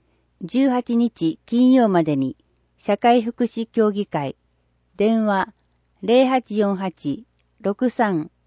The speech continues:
零五七零へ。地域福祉活動進め方講座。一、時、十一月十二日土曜、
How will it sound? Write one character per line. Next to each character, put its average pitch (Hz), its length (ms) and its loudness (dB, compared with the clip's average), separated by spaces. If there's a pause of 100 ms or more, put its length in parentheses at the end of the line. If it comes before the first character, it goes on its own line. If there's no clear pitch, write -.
(240)
零 247 320 2
五 214 240 2
七 180 340 0
零 170 300 0
へ。 147 220 -4 (2500)
地 254 140 -2
域 247 200 -2
福 226 180 -6
祉 240 200 -4
活 233 280 -4
動 139 340 -4
進 226 360 -6
め 233 120 0
方 233 280 -2
講 185 220 -2
座。 127 220 -10 (1040)
一、 214 460 -8 (840)
時、 208 500 -6 (480)
十 247 260 0
一 247 240 -4
月 226 300 0
十 226 160 2
二 220 160 0
日 202 480 -4 (200)
土 170 140 0
曜、 185 380 0